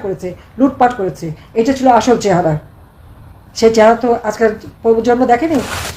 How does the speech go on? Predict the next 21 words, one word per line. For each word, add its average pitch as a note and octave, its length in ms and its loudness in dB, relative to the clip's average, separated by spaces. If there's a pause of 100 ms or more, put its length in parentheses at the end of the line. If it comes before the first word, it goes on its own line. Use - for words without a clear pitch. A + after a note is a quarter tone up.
(120)
কাজে A3+ 160 6
আজকে A3 220 0
তারা A3 180 0 (160)
নাচে। F3+ 240 -6 (240)
আজকে C4+ 220 0
জঙ্গিবাদের C4+ 600 4
বিরুদ্ধে B3+ 260 -2 (140)
সারা A#3+ 260 4
বিশ্ব, - 180 -10 (1000)
জঙ্গিবাদের C4 520 4
বিরুদ্ধে C4 240 0 (160)
অভিযান C4+ 320 2
অব্যাহত A3+ 440 0
থাকবে E3 340 -4 (580)
এবং A3 160 4
বাংলাদেশে C4 440 2
আজকে C#4 180 0
জঙ্গি C4 280 2
রাজত্ব B3 360 0
কায়েম B3+ 220 4
করেছে, A#3+ 300 -2